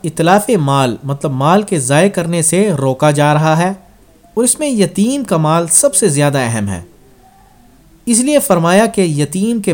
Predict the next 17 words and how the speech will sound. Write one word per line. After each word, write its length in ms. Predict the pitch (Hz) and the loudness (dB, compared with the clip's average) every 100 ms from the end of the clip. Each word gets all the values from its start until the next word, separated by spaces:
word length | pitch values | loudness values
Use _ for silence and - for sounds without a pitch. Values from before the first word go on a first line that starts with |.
| 131 | -2
بالغ 340 | 143 160 226 160 | 2 2 2 0
ہونے 260 | 135 165 208 | -2 2 2
تک 140 | 208 - - | 0 -4 -2
اس 140 | 196 | -2
کے 140 | - 165 135 | 0 -2 0
مال 240 | 151 180 | 2 2
کو 120 | 190 170 | 0 0
ایسے 240 | 170 208 202 | 0 -2 -2
طریقے 340 | 165 180 262 | -2 -2 -2
سے 140 | 247 214 | 0 0
استعمال 480 | - 165 147 147 | 0 0 2 2
کرو 280 | 139 143 143 127 - - - | 2 0 0 -4 -12 -20 -8
جس 200 | 269 - | -4 0
میں 100 | 285 | 0
اس 120 | 254 | 0
کا 120 | - 180 - | 0 0 2
فائدہ 280 | 156 160 | 4 6